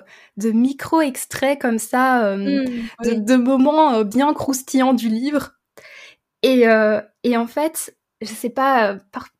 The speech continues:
Speaker 1: parfois, te, t'en regardes un, t'en regardes un autre, et puis il y en
Speaker 2: Mm.
Speaker 1: a un, tu vois un élément et tu te dis, « Ah,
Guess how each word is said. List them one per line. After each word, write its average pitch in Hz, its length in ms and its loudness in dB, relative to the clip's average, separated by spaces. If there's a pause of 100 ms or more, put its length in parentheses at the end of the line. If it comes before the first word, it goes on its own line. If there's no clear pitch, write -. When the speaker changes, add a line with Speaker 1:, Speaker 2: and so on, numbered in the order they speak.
Speaker 1:
parfois, 320 280 0
te, 320 100 -2
t'en - 220 -4
regardes 208 300 -4
un, 247 260 -2
t'en 285 100 -10
regardes 202 200 -8
un 208 100 -6
autre, 285 140 -6
et 226 80 -6
puis 240 120 -8
il 330 40 -2
y 330 40 0
en 285 80 0
Speaker 2:
Mm. 240 60 4
Speaker 1:
a - 200 -2
un, 294 240 -4
tu - 160 -8
vois 214 320 -8
un 320 160 -2
élément 277 280 -2
et 311 60 -6
tu 311 140 -12
te 196 60 -10
dis, « 269 300 -10
Ah, - 140 -6